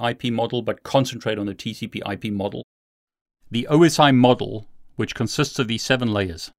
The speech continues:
physical layer, data link layer, network layer, transport layer, session layer, presentation layer, and application layer, isn't as important as the T C P I P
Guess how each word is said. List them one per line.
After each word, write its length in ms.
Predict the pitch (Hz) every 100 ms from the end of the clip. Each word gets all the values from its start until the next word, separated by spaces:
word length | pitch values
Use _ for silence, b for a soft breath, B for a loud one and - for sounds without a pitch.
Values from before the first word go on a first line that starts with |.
| _ _ _
physical 440 | - 139 143 143
layer, 220 | 123 120
data 280 | 104 110 113
link 240 | 113 110 110
layer, 200 | 107 101
network 440 | 104 113 120 110
layer, 200 | 107 101
transport 500 | - 117 117 127 101
layer, 200 | 101 101
session 420 | - 113 - 110
layer, 200 | 101 98
presentation 680 | - 107 104 104 110 - 107
layer, 240 | 101 95 - _ _ -
and 100 | 101
application 600 | - 107 143 139 127 101
layer, 280 | 90 90 - _ _ _ _ _ -
isn't 320 | 139 160 151
as 180 | 135 120
important 680 | 113 - 143 131 98 95 - - -
as 160 | 110
the 120 | - 104
T 280 | - 156
C 180 | 139 143
P 180 | 131 123
I 120 | 113 120
P 280 | - 110